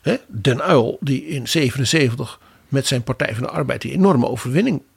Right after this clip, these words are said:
boekte en eigenlijk de kleine linkse partijen bijna helemaal de das omdeed. Nou, de confessionele drie partijen die samen het C D A gingen vormen. Later kwam ook dat die kleinere linkse partijen GroenLinks gingen vormen. Dus in plaats van steeds meer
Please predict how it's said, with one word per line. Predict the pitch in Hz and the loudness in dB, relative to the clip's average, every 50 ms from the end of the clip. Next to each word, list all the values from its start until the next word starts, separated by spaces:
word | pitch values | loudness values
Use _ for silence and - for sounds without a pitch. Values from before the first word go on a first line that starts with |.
| _ _ _ | _ _ _
boekte | - 123 135 127 - - - - | -4 -2 -2 -2 -2 -4 -8 -8
en | - 139 143 151 | -6 -6 -6 -6
eigenlijk | 160 - 240 165 - - 127 110 110 | -2 0 0 0 0 0 -2 -2 -2
de | 127 | -4
kleine | - - 208 202 147 127 120 | -2 -2 0 2 2 4 4
linkse | 139 170 156 123 - 113 | 4 4 4 4 2 0
partijen | 113 - - - - - - 135 120 | -2 -4 -4 -2 -2 -2 -2 0 0
bijna | 143 143 - 120 120 | 0 0 0 2 2
helemaal | 120 135 143 123 110 101 95 113 | 2 2 2 2 2 0 0 -2
de | 113 127 120 | -2 -2 2
das | - 214 202 - 220 | 2 2 2 4 2
omdeed. | 196 110 87 92 85 - - - - - - - - - - - - - | 2 2 0 -2 -6 -10 -16 -20 -20 -20 -20 -20 -20 -20 -20 -20 -6 -2
Nou, | - 196 - - - - - - _ - | -2 -2 -2 -2 -8 -20 -20 -14 _ -8
de | 151 - | -6 -2
confessionele | - - 254 - - 165 - - 139 127 123 120 - - 127 | 0 0 0 2 2 2 2 2 2 2 2 0 -2 -4 -2
drie | 113 135 135 127 | 0 2 2 2
partijen | - 120 110 - 107 - 131 - 220 254 - _ | 0 -2 -6 -6 -6 -6 -6 -6 -6 -8 -10 _
die | - 185 190 | -4 -2 0
samen | - - - - 156 131 - - - - | 2 2 2 0 -2 -4 -6 -8 -10 -8
het | - - 151 151 | -4 -2 -2 0
C | - - 156 131 123 139 | 2 2 2 2 2 0
D | - | -2
A | - 277 254 | -2 -4 -4
gingen | - - 208 147 123 | 0 2 4 4 4
vormen. | - - 135 - - 92 - - - - - - - - - - | 4 2 0 0 -2 -4 -8 -12 -16 -18 -20 -18 -20 -20 -6 -2
Later | 147 175 247 302 285 - - 139 - | 2 2 4 4 4 2 2 0 -2
kwam | - 139 123 123 135 | 0 0 0 0 0
ook | - - 156 156 - - - _ _ _ _ _ - | -2 -2 -4 -4 -4 -8 -16 _ _ _ _ _ -2
dat | 147 143 - | -2 0 0
die | 143 | 0
kleinere | 117 - 160 180 175 143 123 123 | 2 2 2 4 4 4 6 6
linkse | 127 151 139 - - 117 | 6 4 4 2 0 -2
partijen | - 127 - 120 - - 139 156 - _ _ _ _ | -2 -2 -2 -2 -4 -4 -4 -8 -8 _ _ _ _
GroenLinks | - - - 143 143 156 185 247 302 240 - | -6 0 4 4 4 6 6 6 4 4 4
gingen | - - 156 123 101 | 2 2 2 2 4
vormen. | 113 113 107 107 - - - - - - | 2 2 0 0 -4 -8 -12 -14 -6 0
Dus | - 175 - | 0 0 2
in | 170 117 131 - | 0 -2 -4 -2
plaats | - - 156 127 - - | -2 -2 -2 -2 -4 -6
van | - 135 113 - - _ _ _ _ | -8 -10 -12 -12 -16 _ _ _ _
steeds | - - - - 151 117 120 110 - | -12 -8 -6 -4 -2 -2 -2 -4 -4
meer | 117 120 151 214 262 269 - - | -2 0 0 2 4 4 2 2